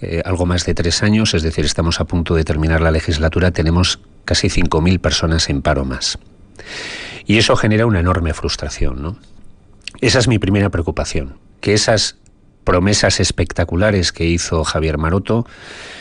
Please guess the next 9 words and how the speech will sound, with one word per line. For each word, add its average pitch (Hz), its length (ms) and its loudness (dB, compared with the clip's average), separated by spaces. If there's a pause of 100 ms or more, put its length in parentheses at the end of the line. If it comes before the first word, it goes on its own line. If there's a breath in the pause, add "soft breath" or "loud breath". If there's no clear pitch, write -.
(420 loud breath)
eh, 73 500 0
lleven 98 320 2
a 90 80 4
una 101 260 4
enorme 92 440 4
frustración 80 640 0
de 85 80 2
la 78 120 2
ciudadanía, 87 680 2